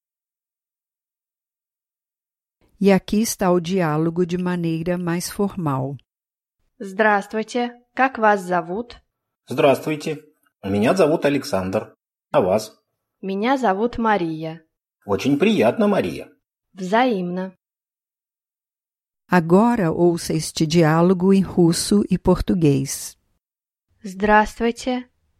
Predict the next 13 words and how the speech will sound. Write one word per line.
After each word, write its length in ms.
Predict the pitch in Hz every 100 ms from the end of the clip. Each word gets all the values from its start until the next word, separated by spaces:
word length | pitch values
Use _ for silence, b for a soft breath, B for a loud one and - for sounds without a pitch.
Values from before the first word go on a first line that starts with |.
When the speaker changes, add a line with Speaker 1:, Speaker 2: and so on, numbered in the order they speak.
| _
Speaker 2:
как 240 | - 285 233
вас 240 | 214 208
зовут? 580 | 185 185 175 185 254 - _ _ _
Speaker 1:
Olá, 540 | - 330 262 165 139 160 _ _ _
como 220 | - 285
o 60 | 339
senhor 360 | - 226 214
se 180 | - -
chama? 680 | 190 - 156 139 139 143 151 - _ _ _ _ _ _
Speaker 2:
Здравствуйте, 960 | - 190 190 214 220 - 190 190 185 180 - _ _
меня 360 | 208 208 247
зовут 400 | 262 226 214 240
Александр. 880 | 233 226 - - 190 175 170 170 -